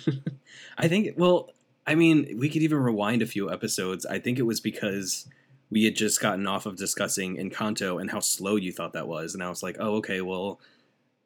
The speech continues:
if you don't like slow, then you're definitely not gonna like this." And boy, was I wrong.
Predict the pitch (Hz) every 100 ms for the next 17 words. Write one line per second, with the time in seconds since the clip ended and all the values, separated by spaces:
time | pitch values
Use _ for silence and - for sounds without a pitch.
0 | - 110 104 104 104 101 - 117 127 107
1 | 101 95 85 110 107 107 98 98 90 98
2 | 95 90 123 123 104 - - 92 90 85
3 | 98 107 117 98 107 90 92 95